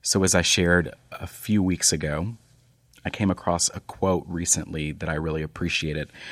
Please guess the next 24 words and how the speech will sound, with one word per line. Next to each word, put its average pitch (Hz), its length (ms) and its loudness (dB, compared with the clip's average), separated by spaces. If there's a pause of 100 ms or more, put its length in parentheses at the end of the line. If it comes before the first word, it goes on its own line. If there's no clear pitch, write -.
(220)
from 85 680 2 (320)
the 87 500 0
Society 90 500 4
of 80 100 0
Saint 78 220 2
John 80 180 0
the 78 120 -2
Evangelist, 78 760 -2 (140)
a, 76 400 -4 (720)
an 87 100 -2
Episcopal, 87 920 0 (420)
uh, 85 180 0
monastery 82 1000 0 (100)
and 78 300 -4
monastic 78 500 -2
community 69 540 -6 (600)
in 78 140 -4
Cambridge, 73 420 -4
Massachusetts, 67 720 -2
and 73 180 0
this 73 160 2
is - 120 0
the - 80 -8
quote. - 360 -8